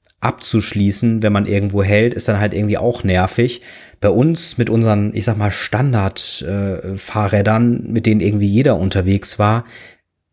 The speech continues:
da haben wir das Fahrrad einfach irgendwo abgestellt und nicht abgeschlossen, weil es einfach völlig normal war.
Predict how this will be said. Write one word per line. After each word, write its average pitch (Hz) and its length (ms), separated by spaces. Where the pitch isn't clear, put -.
da 87 200
haben 104 120
wir 120 80
das 110 160
Fahrrad 110 260
einfach 107 280
irgendwo 104 260
abgestellt - 840
und 95 200
nicht 98 220
abgeschlossen, 92 720
weil 95 80
es 95 80
einfach 98 300
völlig 98 460
normal 98 440
war. 95 280